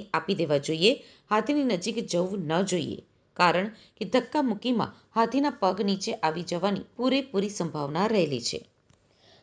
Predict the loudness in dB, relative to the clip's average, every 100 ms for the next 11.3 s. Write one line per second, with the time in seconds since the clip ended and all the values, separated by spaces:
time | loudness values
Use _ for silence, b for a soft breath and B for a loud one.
0 | b 4 6 6 2 2 -2 -4 -2 -2
1 | -4 0 0 2 0 2 0 -2 -10 -2
2 | 0 2 0 0 2 2 2 0 0 -4
3 | -8 -18 _ _ b b b b -4 -2
4 | 0 0 4 4 6 4 2 2 -2 -2
5 | 0 4 4 2 0 2 2 -2 b b
6 | -4 -2 0 0 2 2 2 0 2 0
7 | 2 -2 -2 -4 -2 0 2 2 2 0
8 | -6 b b b -4 0 4 4 4 -6
9 | _ _ 4 4 4 2 2 0 -2 -4
10 | -2 -4 -4 -4 -4 -4 -2 0 2 0
11 | -2 -8